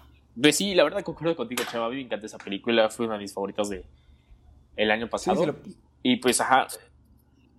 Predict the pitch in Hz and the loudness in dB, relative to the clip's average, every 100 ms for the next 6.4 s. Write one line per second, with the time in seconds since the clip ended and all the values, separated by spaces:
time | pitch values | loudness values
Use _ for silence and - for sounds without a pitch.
0 | _ - - 151 170 170 190 139 143 143 | _ -14 -2 0 2 0 -2 -2 -2 -4
1 | - 113 127 127 135 104 113 110 101 110 | -6 -16 -12 -8 -6 -8 -12 -8 -6 -6
2 | 156 170 - - 92 85 _ _ _ _ | -6 -8 -8 -8 -8 -8 _ _ _ _
3 | _ _ - 131 123 139 147 127 113 113 | _ _ -20 -10 0 4 4 2 2 2
4 | - 120 131 127 113 - 113 117 - 127 | 4 4 4 0 -4 -8 -8 -8 -2 0
5 | 196 226 151 113 117 131 131 - 175 175 | 0 -4 -2 0 0 -2 -2 -2 -2 -2
6 | 165 - 117 | -4 -2 -4